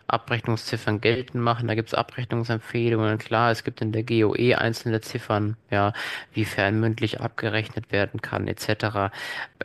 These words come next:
D-, das steht ja relativ lange drin, schon in der G O E, dass da diese Zusätze drin mittels, mittels Fernsprecher und sowas, ja. Das gilt natürlich auch für den, oder das gilt seit jeher für den telemedizinischen Bereich.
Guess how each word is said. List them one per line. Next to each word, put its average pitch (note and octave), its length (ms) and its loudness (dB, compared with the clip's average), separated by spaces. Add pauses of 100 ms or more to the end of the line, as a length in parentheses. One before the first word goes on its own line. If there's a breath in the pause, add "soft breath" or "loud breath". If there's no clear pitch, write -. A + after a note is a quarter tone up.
(180)
D-, - 140 -6
das G#2+ 200 0
steht A#2 220 2
ja A#2 100 4
relativ A#2 340 2
lange G#2 320 4
drin, G2 440 -2
schon F#2+ 200 0
in F#2 120 0
der F#2+ 120 2
G G2 220 0
O F2+ 100 0
E, F#2 140 2
dass F#2+ 200 0
da F#2+ 140 0
diese G2+ 260 -4
Zusätze - 500 -4
drin G2+ 260 0
mittels, G2+ 460 -4 (360 loud breath)
mittels A2 320 -6
Fernsprecher G#2+ 880 0
und F#2+ 120 0
sowas, G2 400 0
ja. G2 200 2 (380 loud breath)
Das G2 240 0
gilt A2 260 2
natürlich G#2+ 520 2
auch - 280 -2 (140)
für - 300 -2
den, G2+ 320 2 (300)
oder F#2 340 2
das - 240 -6
gilt A2+ 220 2
seit G#2 320 0
jeher G#2 400 6
für A2+ 140 -4
den A#2 180 2
telemedizinischen A#2 1040 0
Bereich. A2+ 540 4